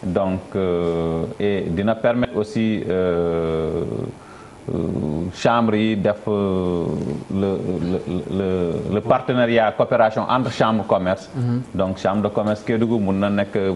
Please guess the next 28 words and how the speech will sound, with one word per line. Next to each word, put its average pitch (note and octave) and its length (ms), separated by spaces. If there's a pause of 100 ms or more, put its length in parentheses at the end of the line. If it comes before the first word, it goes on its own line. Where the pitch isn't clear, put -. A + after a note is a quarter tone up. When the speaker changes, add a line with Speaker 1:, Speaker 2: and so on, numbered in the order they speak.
Speaker 1:
partenaire G#2 380
ak - 140
chambre G2+ 220
de F#2+ 120
commerce, G2 440
euh, F2+ 220 (500)
bu E2+ 1160 (100)
France A#2+ 440
wala G#2 580
bu, F2+ 640 (500)
bu F2+ 1120
Tunisie B2+ 640
wala, F#2+ 520 (420)
euh, F2+ 320 (1040)
Mauritanie A#2+ 560
yoo G#2 120
xamante G2 320
ni F2+ 80
bokk G2+ 260
nañ C3 200
ci B2 80
réseau A2 340
bi. A2 120
Speaker 2:
Mhm. - 400 (240)
Speaker 1:
Et F#2 880
dina G2 220
permettre B2+ 480
aussi, A2 400